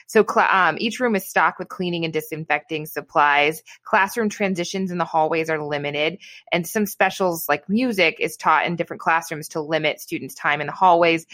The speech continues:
There's no use of the cafeteria right now. They're eating in their classroom. What's really interesting about this,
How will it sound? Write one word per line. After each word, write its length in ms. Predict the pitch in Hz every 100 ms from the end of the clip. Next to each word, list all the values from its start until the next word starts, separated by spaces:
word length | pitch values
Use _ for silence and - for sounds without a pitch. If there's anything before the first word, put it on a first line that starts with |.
| - -
There's 220 | 180 180
no 460 | 202 202 202 196 - -
use 240 | 202 196
of 80 | 170
the 60 | 170
cafeteria 760 | - 135 - - 226 240 233 220
right 180 | 214
now. 160 | 208 208
They're 140 | 170
eating 260 | 147 151 151
in 80 | 131
their 100 | 131
classroom. 680 | - 196 185 - 180 175 175 _ - - -
What's 240 | 294 311
really 260 | 349 392 370
interesting 420 | 330 302 - 254
about 260 | 208 196 -
this, 340 | 269 269 -